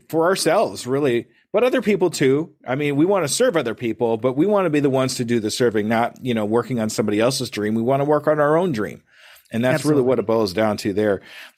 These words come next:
Speaker 1: And, uh, I love business coaching. I love talking to people about, now, I'm a zero to one kind of guy. I mean, you sound like you're, like, a two to five kind of guy. Like, for me, I'm kind of the beginner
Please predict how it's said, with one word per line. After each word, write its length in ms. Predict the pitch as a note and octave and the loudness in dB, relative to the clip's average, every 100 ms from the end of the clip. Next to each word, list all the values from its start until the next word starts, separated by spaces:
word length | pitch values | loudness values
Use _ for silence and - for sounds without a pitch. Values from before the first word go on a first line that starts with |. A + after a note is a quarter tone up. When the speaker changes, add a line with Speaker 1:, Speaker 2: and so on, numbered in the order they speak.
| B2 | -2
Speaker 1:
And, 360 | C3+ C#3+ B2+ - - _ | -2 -2 -6 -16 -20 _
uh, 240 | C#3+ C#3 B2 - | -2 0 0 0
I 120 | E3 | 0
love 220 | D#3 C3+ | 0 0
business 300 | D#3+ D3+ C#3+ | -2 -2 -2
coaching. 420 | E3+ D3 E3 D#3+ | 0 0 0 0
I 80 | C3+ | 0
love 260 | B2 D3 C#3+ | 0 0 0
talking 400 | D3 C#3 D3+ C3+ | -2 -2 -4 -4
to 160 | C#3 | -4
people 400 | B2+ D3 C3+ D3+ | -2 -2 0 0
about, 360 | B2+ A#2+ B2+ A#2+ | 2 2 2 2
now, 280 | C3 C3 - - _ | 0 -2 -4 -16 _
I'm 180 | - G3 | -4 0
a 80 | F#3 | 0
zero 260 | C3+ E3 F3 | 2 2 4
to 60 | |
one 300 | C3 C#3+ D#3+ | 2 0 -2
kind 180 | E3+ E3+ | -2 -2
of 80 | F3 | 0
guy. 380 | F3 F3 F#3+ - | 0 0 -2 -4
I 120 | C3 | -4
mean, 100 | C3+ | -2
you 80 | D#3 | 0
sound 220 | F3 D#3 | 0 -2
like 120 | C#3+ | 0
you're, 200 | D3+ C3+ | 2 2
like, 180 | B2 A#2+ | 2 0
a 80 | A#2 | -4
two 240 | - D3+ | -2 0
to 80 | C3 | 0
five 320 | - B2+ C3+ | 0 0 0
kind 180 | C#3+ C3 | 0 -2
of 60 | C3 | 0
guy. 200 | C3+ B2+ | 2 2
Like, 220 | A2+ G#2 | 0 -2
for 100 | A#2 | -4
me, 140 | A#2 B2 | -2 -2
I'm 520 | B2 A#2 A#2+ B2+ A#2 | -2 -2 -2 -4 -4
kind 180 | B2+ C3 | -4 -2
of 60 | A2+ | -2
the 60 | |
beginner 520 | G2+ G2+ B2+ C#3 C#3+ | -4 -2 0 0 -2